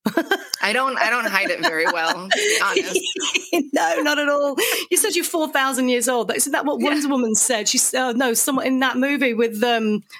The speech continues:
Speaker 1: Gal Gadot. Oh, it's so funny. Uh, with the secretary, she says, "Oh, you know, she's, she's, like, five thousand years old. She's seen it all," <laughs> you know, 'cause you're bringing all these past lives into this one now. That's what I've been told. Apparently, I'm about,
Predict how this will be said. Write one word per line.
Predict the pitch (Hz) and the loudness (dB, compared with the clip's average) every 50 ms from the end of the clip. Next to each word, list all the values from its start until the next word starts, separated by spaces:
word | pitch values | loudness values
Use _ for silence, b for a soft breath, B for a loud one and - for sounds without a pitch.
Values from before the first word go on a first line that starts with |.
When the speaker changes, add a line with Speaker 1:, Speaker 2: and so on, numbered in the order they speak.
| B B | B B
Speaker 1:
Gal | B 254 240 240 240 220 | B 0 0 0 0 0
Gadot. | 233 240 240 240 240 233 - - - - - B B B B B B B B | -2 0 0 2 0 0 -2 -2 -6 -6 -6 B B B B B B B B
Oh, | 254 262 262 262 262 262 240 | 0 2 2 2 2 2 0
it's | 220 214 | 0 -2
so | - - - 262 247 254 | -4 -2 0 0 0 0
funny. | 254 - 262 254 254 247 233 214 202 202 190 - 220 | -2 0 0 2 2 2 2 0 0 -4 -6 -4 -4
Uh, | 247 233 233 226 220 | -2 0 0 -2 -2
with | 214 220 | -4 -2
the | 247 226 | 0 0
secretary, | - - 302 - - 254 - - 269 240 233 226 | 2 2 0 -2 -2 -2 0 0 2 0 0 0
she | - 254 | 0 0
says, | 247 - - 254 247 247 - - - | 0 0 0 0 0 0 -2 -2 -2
"Oh, | 269 277 262 | -2 -2 0
you | 220 247 254 | 0 0 0
know, | 247 240 226 | 0 2 0
she's, | - - 285 247 - - - | 0 0 0 0 0 0 0
she's, | - 269 254 - - | 0 0 0 0 0
like, | 262 220 220 - | -2 -2 -2 -4
five | - 254 233 233 226 | -2 -2 -2 -2 0
thousand | - 240 214 220 208 180 196 196 | 0 0 0 0 0 0 0 0
years | 190 185 180 208 | 0 0 0 0
old. | 214 220 202 180 175 | 0 0 -2 -2 0
She's | - 277 - | 0 0 2
seen | - - - 311 311 262 | 0 0 0 0 0 2
it | 247 240 | 2 2
all," | 254 277 294 262 208 185 165 | 2 0 0 0 -2 -2 -2
<laughs> | |
you | 247 277 277 | 0 0 0
know, | - - - - - - - B B 453 453 B 311 B | -2 -2 -6 -8 -8 -8 -6 B B -2 -2 B -4 B
'cause | - 302 - | 0 0 0
you're | 320 294 294 | 0 0 0
bringing | 330 349 349 320 294 | 0 0 2 2 2
all | 285 277 285 277 | 0 0 0 0
these | 247 262 254 247 - | 2 2 2 0 0
past | - 277 277 285 294 - - - | 0 0 0 2 0 0 -2 0
lives | 262 262 262 269 269 262 226 226 | -2 0 0 0 0 0 0 0
into | 269 269 262 262 - 262 226 | 0 0 0 0 0 0 0
this | 190 233 254 240 - - | 0 0 0 0 0 0
one | 226 214 202 202 202 | 0 0 0 0 2
now. | 208 214 220 208 196 190 | 2 2 2 0 0 0
That's | 226 269 254 - | 0 2 2 2
what | 247 226 | 2 0
I've | 247 262 262 | 0 0 0
been | 240 214 208 | 0 0 0
told. | - - 202 185 185 190 | 0 2 2 0 0 0
Apparently, | - 262 254 226 214 214 | 0 0 0 0 2 0
I'm | 220 226 220 | 2 2 0
about, | 190 190 185 180 - - | 0 0 0 -2 -2 -6